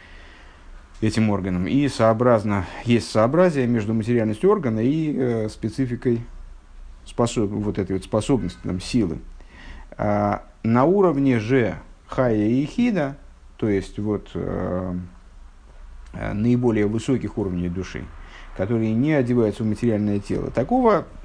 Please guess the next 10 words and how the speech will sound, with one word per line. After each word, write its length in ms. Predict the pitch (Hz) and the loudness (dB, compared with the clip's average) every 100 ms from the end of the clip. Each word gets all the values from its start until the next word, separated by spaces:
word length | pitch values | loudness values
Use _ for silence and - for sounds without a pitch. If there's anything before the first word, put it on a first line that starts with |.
| - | -4
нет. 300 | 117 123 110 - - - - - - - - - - - - | 2 4 2 -2 -18 -20 -20 -20 -20 -20 -20 -20 -18 -16 -6
Э, 520 | 110 113 110 110 - - | -2 0 0 0 -2 -2
и 880 | 143 147 147 147 143 143 143 139 | -2 0 2 2 2 0 0 0
с-, 220 | 135 - - | -4 -8 -10
э, 200 | - - - 131 | -8 -8 -12 -6
эти 260 | - 165 165 | 0 0 0
способности, 760 | 123 143 139 254 269 165 127 120 | -2 0 0 0 0 -2 -2 -2
они 180 | 123 | -2
представляют 580 | 196 180 147 135 180 175 | -2 0 2 2 2 0
собой, 520 | - 131 135 127 90 | 0 0 2 0 0